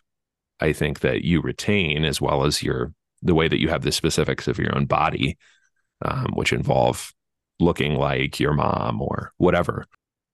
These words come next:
But the specifics of your own body, you also retain your own language.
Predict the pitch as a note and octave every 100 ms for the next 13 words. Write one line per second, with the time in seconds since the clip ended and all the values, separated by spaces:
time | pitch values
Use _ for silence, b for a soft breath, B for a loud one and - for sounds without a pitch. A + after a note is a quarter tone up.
0 | _ _ _ _ _ - E2+ D#2 D2 F2
1 | F#2 F2 E2 - D2+ D2 C2 C#2 D2+ C#2+
2 | C#2+ C#2+ C#2+ - - - D#2 D#2+ - -
3 | E2 E2 - A1+ - -